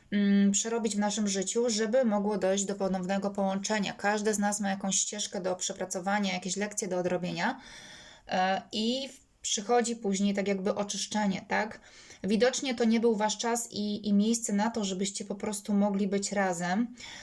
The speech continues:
Poznaliście się z jakiegoś powodu, ponieważ mieliście razem coś przepracować, tak? Wasze dusze podpisały pewien kontrakt, on był przepracowany, Wy byliście dla siebie takim lustrem.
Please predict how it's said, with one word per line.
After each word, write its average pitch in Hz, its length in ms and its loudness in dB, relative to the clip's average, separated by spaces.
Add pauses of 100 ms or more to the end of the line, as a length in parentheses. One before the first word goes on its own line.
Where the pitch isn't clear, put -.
(100)
Poznaliście 220 540 2
się 233 120 -2
z 202 40 -2
jakiegoś 208 380 -2
powodu, 202 500 0
ponieważ 185 420 -2
mieliście 196 380 -2
razem 196 300 0
coś 196 200 -2
przepracować, 196 800 -4
tak? 202 320 -2 (960)
Wasze 190 220 0
dusze 208 240 0
podpisały 202 480 -2
pewien 190 260 -2
kontrakt, 196 600 -2 (540)
on 226 180 4
był 226 140 6
przepracowany, 202 920 -2 (220)
Wy 196 160 2
byliście 226 320 0
dla 196 140 0
siebie 202 220 -2
takim 202 380 4
lustrem. 190 720 -2